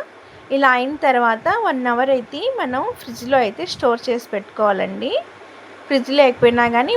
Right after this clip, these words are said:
వన్ అవర్ పక్కన పెట్టేసామంటే బాగా జ్యూసీ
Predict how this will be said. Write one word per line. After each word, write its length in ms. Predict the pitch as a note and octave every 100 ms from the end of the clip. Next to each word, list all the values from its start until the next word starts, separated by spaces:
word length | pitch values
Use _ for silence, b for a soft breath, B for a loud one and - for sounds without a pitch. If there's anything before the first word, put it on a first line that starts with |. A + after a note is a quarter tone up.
| G#4
వన్ 120 | B3+ A#3+
అవర్ 160 | C4+ C4+
పక్కన 260 | A#3 - B3+
పెట్టేసామంటే 760 | A#3+ A3 A3+ - G#3+ G3+ G#3+ C#4 B4+ F5 - B B B - B3+
బాగా 300 | B3+ B3 D4 F4+ A#3
జ్యూసీ 320 | B3+ C4